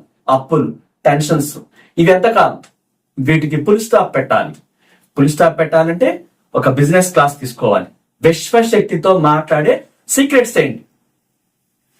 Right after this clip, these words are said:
ఆ లైఫ్ స్టైల్ మారిపోయే ఆలోచనలు ఏంటి, ఆ అఫర్మేషన్స్ ఏంటి, ఆ విజువలైజేషన్ ఏంటి, ఆ మనీ మెడిటేషన్ ఏంటి, ఆ క్రియేషన్ బుక్ లో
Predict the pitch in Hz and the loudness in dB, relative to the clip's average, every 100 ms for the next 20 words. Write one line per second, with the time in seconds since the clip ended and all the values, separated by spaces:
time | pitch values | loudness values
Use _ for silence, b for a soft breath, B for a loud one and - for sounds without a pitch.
0 | b b b b 175 165 208 269 - 294 | b b b b 0 4 2 0 0 2
1 | 269 233 233 233 247 240 - 214 302 285 | 4 4 4 4 6 6 4 2 0 0
2 | 247 190 123 - - _ _ _ _ _ | 0 0 -2 -6 -18 _ _ _ _ _
3 | 151 160 - 254 254 233 226 - 156 139 | 0 0 0 2 2 2 -2 0 0 0
4 | - - _ _ _ _ 135 139 160 214 | -2 -10 _ _ _ _ 0 2 2 2
5 | 226 220 190 185 156 151 170 175 143 151 | 2 2 0 0 0 4 4 2 0 0
6 | 220 220 185 170 165 160 156 233 160 - | 2 2 2 0 -2 -2 2 0 0 -4
7 | 190 233 240 233 202 175 175 196 | 0 2 2 -2 -6 -4 -4 0